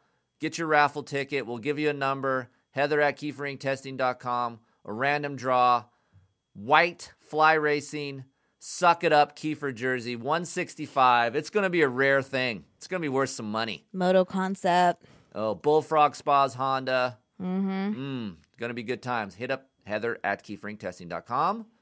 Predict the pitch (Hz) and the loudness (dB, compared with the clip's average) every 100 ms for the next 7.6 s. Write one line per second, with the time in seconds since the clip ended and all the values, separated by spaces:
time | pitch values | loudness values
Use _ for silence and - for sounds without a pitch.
0 | _ _ _ 87 - 98 90 117 151 - | _ _ _ -20 -12 -10 -8 -6 -6 -8
1 | 95 107 113 117 113 - 113 131 - 127 | -12 -8 -6 -8 -10 -4 0 0 -2 -12
2 | - 120 113 101 80 _ _ _ - 113 | -8 0 0 0 -6 _ _ _ -8 -6
3 | 120 - 120 117 110 104 101 98 127 123 | -6 -8 -8 -8 -8 -14 -16 -10 -8 -8
4 | 104 110 104 117 110 117 104 110 104 - | -8 -12 -10 -14 -12 -12 -8 -8 -8 -6
5 | 123 123 123 117 - _ _ _ _ 98 | -2 0 -2 -6 -14 _ _ _ _ -12
6 | 117 - 104 110 113 113 110 107 92 104 | -10 -10 -4 0 0 -2 -10 -10 -10 -10
7 | 104 92 98 104 92 | -8 -8 -6 -6 -8